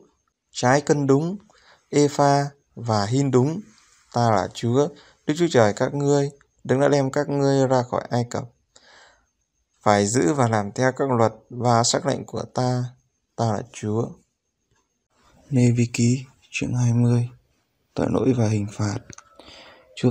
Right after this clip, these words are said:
phán dạy Môi-se: Con nói với dân Israel rằng,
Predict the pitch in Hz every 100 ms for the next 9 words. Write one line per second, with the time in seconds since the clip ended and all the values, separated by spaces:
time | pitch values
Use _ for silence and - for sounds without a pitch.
0 | 123 117 139 123 - 120 120 113 - 127
1 | 120 120 123 _ _ _ _ _ _ -
2 | 117 120 123 131 131 127 127 123 117 120
3 | 120 123 113